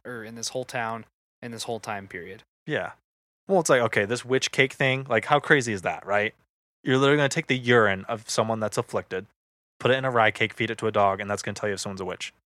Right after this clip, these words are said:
Speaker 1: Yeah, like, how? Are you, are you gonna look at the dog, see if it spits it out, or what?
Speaker 2: <laughs> Yeah.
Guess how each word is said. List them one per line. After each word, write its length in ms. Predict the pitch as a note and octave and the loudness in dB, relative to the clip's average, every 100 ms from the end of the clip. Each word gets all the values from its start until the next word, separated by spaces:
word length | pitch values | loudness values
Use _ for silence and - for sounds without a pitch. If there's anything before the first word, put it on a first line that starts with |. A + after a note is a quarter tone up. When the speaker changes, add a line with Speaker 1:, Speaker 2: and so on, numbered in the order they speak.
| _ C3+ | _ -10
Speaker 1:
Yeah, 220 | A2 - - | -10 -10 -4
like, 240 | B2+ G#2 | -4 -4
how? 380 | - C3 A#2+ G2 - - | -2 0 0 -2 -12 -14
Are 100 | G2+ | -10
you, 140 | B2 - | -10 -10
are 60 | A#2+ | -10
you 80 | B2+ | -8
gonna 120 | B2+ | -6
look 160 | B2 C3 | -6 -6
at 80 | B2+ | -8
the 60 | |
dog, 340 | B2 A2 B2+ B2+ | -6 -2 -2 -4
see 120 | C3 | -8
if 80 | B2 | -10
it 60 | - | -12
spits 260 | - C3+ C3+ | -10 -10 -4
it 80 | |
out, 220 | C3 D#3 D#3 | 2 4 4
or 80 | |
what? 480 | B2+ D3 E3+ A2+ - D#3 - | 0 2 2 0 0 0 4
Speaker 2:
<laughs> 0 | |
Yeah. 380 | D3 - C3 | 2 4 0